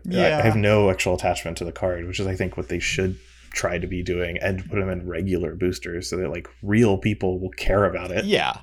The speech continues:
Speaker 2: And
Speaker 1: It,
Speaker 2: some
Speaker 1: it,
Speaker 2: new
Speaker 1: they should
Speaker 2: player.
Speaker 1: be in regular
Speaker 2: Yeah.
Speaker 1: boosters, absolutely. But their whole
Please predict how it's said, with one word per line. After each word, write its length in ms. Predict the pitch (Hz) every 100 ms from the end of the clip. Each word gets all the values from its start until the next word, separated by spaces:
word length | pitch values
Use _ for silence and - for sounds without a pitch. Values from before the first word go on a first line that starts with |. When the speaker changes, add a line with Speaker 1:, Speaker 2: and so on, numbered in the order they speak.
| -
Speaker 2:
And 160 | 98 165
Speaker 1:
It, 80 |
Speaker 2:
some 160 | 131 98
Speaker 1:
it, 60 | 180
Speaker 2:
new 100 | 92 -
Speaker 1:
they 100 | 190
should 220 | 180 214
Speaker 2:
player. 20 | 185
Speaker 1:
be 100 | 160
in 80 | 120
regular 320 | 107 98 92
Speaker 2:
Yeah. 100 | 92
Speaker 1:
boosters, 340 | 90 - 87
absolutely. 800 | 90 87 90 87 87 87 90 92 - -
But 360 | 107 95 - - -
their 360 | 117 104 92
whole 680 | 90 - 120 107 98 95 -